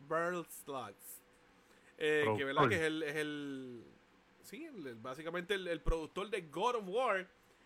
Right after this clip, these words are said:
Speaker 1: Le preguntaron si el juego iba a ser atrasado y él dijo que no. En un tweet.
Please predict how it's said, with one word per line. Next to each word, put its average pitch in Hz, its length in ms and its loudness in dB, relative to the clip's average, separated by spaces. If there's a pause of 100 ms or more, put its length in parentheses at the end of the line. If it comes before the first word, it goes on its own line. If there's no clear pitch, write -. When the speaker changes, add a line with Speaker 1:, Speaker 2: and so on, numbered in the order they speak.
(640)
Speaker 1:
Le 175 160 6
preguntaron 196 720 2
si 214 180 -2
el 175 140 2
juego 240 400 6
iba 240 180 4
a 214 40 4
ser 220 140 2
atrasado 226 760 6 (340)
y 151 140 -2
él 175 140 2
dijo 208 300 2
que 135 180 -2
no. 151 240 0 (1400)
En 185 140 6
un 226 200 4
tweet. 202 320 -2